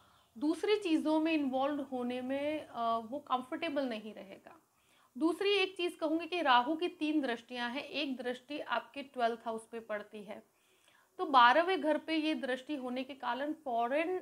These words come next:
लैंड से संबंधित कोई भी काम है तो उसमें आपको सफलता ये प्राप्त करवाता है। कोई बिजनेस है, फॉरेन लैंड में जाकर आप यानी कि विदेश जाकर कोई रिसर्च करना चाहते हैं, उसके लिए आप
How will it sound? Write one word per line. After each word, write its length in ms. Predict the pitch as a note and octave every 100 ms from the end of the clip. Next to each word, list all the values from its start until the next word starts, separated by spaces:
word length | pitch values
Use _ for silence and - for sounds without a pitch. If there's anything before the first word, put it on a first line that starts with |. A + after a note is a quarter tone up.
| -
लैंड 360 | A#3+ A#3+ C4 D4
से 180 | - D#4
संबंधित 680 | C#4 B3 A#3 B3 B3 C#4 -
कोई 180 | C4+ D#4
भी 140 | E4
काम 380 | D#4+ C4 A3+ A3+
है 160 | B3 C4
तो 120 | C#4
उसमें 400 | A#3 - C4 C#4
आपको 440 | - G#3+ - C4+
सफलता 480 | C4+ A3+ A3 G#3 B3
ये 160 | B3+ C#4
प्राप्त 400 | A3+ G#3 - G3+
करवाता 460 | F3+ - - -
है। 140 | G3+ C4+
कोई 160 | D4
बिजनेस 480 | A3+ G#3 A#3 D#4 D#4+
है, 200 | D4+ E4+ E4 - _ _
फॉरेन 280 | A#3 B3+ C#4
लैंड 460 | C#4 A#3+ B3 C#4 C#4
में 320 | C4+ C#4 C#4
जाकर 480 | B3 A3 A3+ C4+ C#4
आप 340 | - A#3+ A#3+
यानी 220 | B3+ A#3+ B3+
कि 100 | B3+
विदेश 580 | A3 G#3+ G#3 B3 B3+
जाकर 320 | B3 A#3+ B3 B3
कोई 160 | B3
रिसर्च 460 | A3+ A3+ - D#4 D#4+
करना 320 | C4+ B3 A#3
चाहते 360 | A3+ G#3+ G#3+ G#3+
हैं, 240 | A3+ A#3+ _ _ _ _ _ _ _ _ -
उसके 420 | C#4+ - - D#4
लिए 580 | D4+ C#4 C4 C4+ C4+ -
आप 360 | A#3+ B3 -